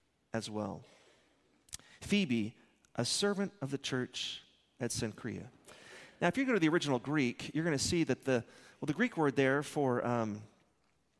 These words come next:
uh, s-, uh, servant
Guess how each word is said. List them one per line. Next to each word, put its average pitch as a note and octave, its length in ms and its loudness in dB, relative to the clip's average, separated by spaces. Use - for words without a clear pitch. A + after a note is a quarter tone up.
uh, A#2 320 2
s-, - 160 -10
uh, A#2 200 4
servant C3+ 640 2